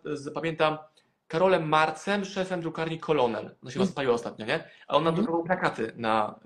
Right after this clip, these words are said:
Speaker 1: y, nasze jakieś tam konferencje. Więc ja rozumiałem, że tak muszę działać. Albo, albo, albo zapisałem się na studia po studiach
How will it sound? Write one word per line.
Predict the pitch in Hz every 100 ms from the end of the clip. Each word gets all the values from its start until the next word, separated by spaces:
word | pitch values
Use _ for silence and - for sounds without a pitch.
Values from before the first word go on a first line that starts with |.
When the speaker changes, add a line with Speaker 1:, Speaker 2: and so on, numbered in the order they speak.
| 117
Speaker 1:
y, | 110 107 120 _ _ _ _
nasze | 156 117 123
jakieś | -
tam | -
konferencje. | 113 127 123 110 104 - - _ _ _ _ -
Więc | 123
ja | 147
rozumiałem, | 156 160 165
że | 160
tak | - 165 160
muszę | 151 165
działać. | 147 110 110
Albo, | 120 127
albo, | - 147 - -
albo | 185 180 - - - _ _ -
zapisałem | 151 151 - 196
się | 190
na | 170
studia | - - 175 147
po | -
studiach | - 131 123 165 226 -